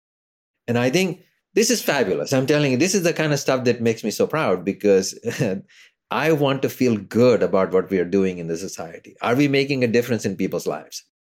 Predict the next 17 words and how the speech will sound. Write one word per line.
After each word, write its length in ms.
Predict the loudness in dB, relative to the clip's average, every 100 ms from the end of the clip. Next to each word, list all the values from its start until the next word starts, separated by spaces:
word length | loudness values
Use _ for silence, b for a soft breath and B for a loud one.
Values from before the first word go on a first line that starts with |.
| -8
And 120 | -2
this 140 | -2 0
is 100 | 0
a 80 | 0
great 400 | 0 2 4 2
example 760 | 0 0 0 0 0 0 2
of 180 | -2 -2
the 120 | 0
way 200 | 2 2
we 120 | 2 0
are 100 | 0
partnered 640 | -2 -4 -2 0 0 -2
with 440 | -2 2 0 -2 -20 _ _ _ -6
a 80 | -4
company 460 | -2 -2 -2 -2
out 320 | -2 -2 -2
there 300 | -2 -2 -2